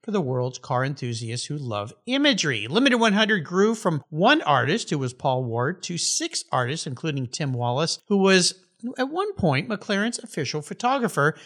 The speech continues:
and more recently, Johan Widerstrom, if I say his name correctly, who is Saab's official photographer. The business has grown organically, with artists approaching him rather than the other way around.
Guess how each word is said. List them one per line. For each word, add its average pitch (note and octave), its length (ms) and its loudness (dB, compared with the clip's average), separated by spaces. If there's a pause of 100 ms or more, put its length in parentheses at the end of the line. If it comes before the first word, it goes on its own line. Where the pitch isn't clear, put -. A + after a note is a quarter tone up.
(180)
and B3 100 4
more C4 160 8
recently, A3+ 520 4
Johan G3+ 520 4
Widerstrom, D#3+ 960 2
if - 240 -10
I D#3+ 120 6
say A3 240 8
his G#3 280 2
name F#3 160 4
correctly, F#3 540 4
who A3 160 10
is F3+ 200 10
Saab's F3+ 600 6
official D3+ 600 0 (220)
photographer. B2+ 680 0
The C#3 120 -2
business G#3+ 440 6
has E3 140 0
grown E3+ 380 6
organically, D#3 840 0
with G#3 240 -4
artists D3 320 0
approaching D3 440 -2
him D3+ 240 2 (100)
rather G3 400 4
than E3+ 200 2
the D3 120 4
other C3 160 2
way B2+ 120 0
around. C3+ 440 0